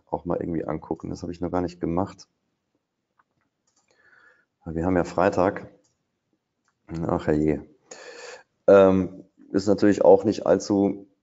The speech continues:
also was halt hier natürlich auffällt und deswegen auch letztens die, die vier fünf zwei,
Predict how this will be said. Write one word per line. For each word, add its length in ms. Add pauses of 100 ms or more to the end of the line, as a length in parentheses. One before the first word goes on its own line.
(160)
also 200
was 220
halt 140
hier 160
natürlich 500
auffällt 580
und 80
deswegen 360
auch 160
letztens 420
die, 500
die 80
vier 220
fünf 260
zwei, 480